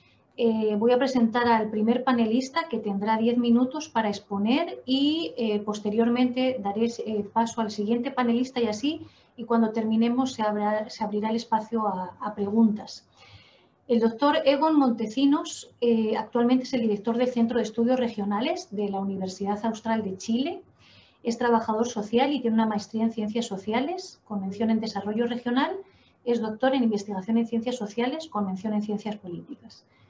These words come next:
en Ciencia Política. Del año dos mil catorce al diecisiete fue intendente regional de la región de Los Ríos. Ha realizado estancias postdoctorales en el Instituto de Administración Pública y Servicios Comunitarios de la Universidad Internacional de la Florida,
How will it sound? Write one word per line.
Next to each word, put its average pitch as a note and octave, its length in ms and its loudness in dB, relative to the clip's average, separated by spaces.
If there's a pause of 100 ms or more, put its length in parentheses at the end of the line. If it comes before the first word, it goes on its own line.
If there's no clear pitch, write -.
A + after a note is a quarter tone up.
(160)
en G#3+ 80 -4
Ciencia A#3 320 0
Política. - 520 -8 (360)
Del G#3 180 2
año B3 240 6
dos A3 160 2
mil B3 180 4
catorce B3 380 2
al A3 100 2
diecisiete A3 540 0
fue A3+ 140 2
intendente A3+ 500 4
regional A3 560 0
de A#3+ 100 2
la G3 120 0
región G#3+ 400 -2
de A3+ 100 2
Los F3+ 160 -4
Ríos. - 460 -8 (520)
Ha A3+ 100 0
realizado B3 480 2
estancias B3+ 420 -2
postdoctorales A3+ 840 -2
en G#3+ 100 0
el G#3 60 0
Instituto G#3 460 -4
de A3+ 80 0
Administración G#3+ 680 -4
Pública C4+ 460 -4
y G3 60 -4
Servicios A3+ 480 -4
Comunitarios A#3 720 -2
de G#3 80 -6
la G3+ 80 -2
Universidad G3 500 -6
Internacional G#3 680 -4
de G#3 100 -4
la G3+ 100 -2
Florida, D4 500 -4